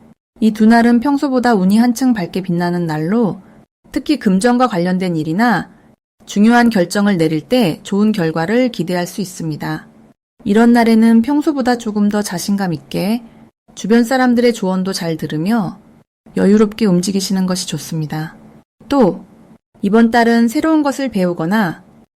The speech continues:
평소와 다른 방식을 시도해 보는 데에도 좋은 기회가 많으니 작은 변화라도 두려워하지 않고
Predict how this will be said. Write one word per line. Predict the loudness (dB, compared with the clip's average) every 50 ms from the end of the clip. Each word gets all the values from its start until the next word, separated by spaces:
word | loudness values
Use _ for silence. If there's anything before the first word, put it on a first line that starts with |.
| _ _ _
평소와 | -4 -2 0 0 0 2 2 4 4 4 2
다른 | 0 -4 -4 -2 -2 -2
방식을 | -2 -2 -4 -6 -6 -6 -6 -6 -6 -6
시도해 | -6 -6 -2 0 0 0
보는 | 0 0 -2 -4 -4 -4
데에도 | -4 -4 -6 -4 -4 -2 -2 -2 -2 -6 -10 _ _ _ _ _ _ _ _ _ _ _ -6
좋은 | 0 4 6 6 6
기회가 | 6 4 2 0 0 0 0
많으니 | -2 -2 -2 -4 -2 0 4 4 4 4 2 -2 -18 -20 -20 -20 -20 _ _ _ _
작은 | -12 -6 -4 0 2 4 4 4
변화라도 | 4 4 2 2 2 2 0 0 0 -4
두려워하지 | -2 -2 -2 0 0 0 0 -2 -2 -4 -4
않고 | -4 -4 -6 -8 -8 -6 -2 0 0 0 -2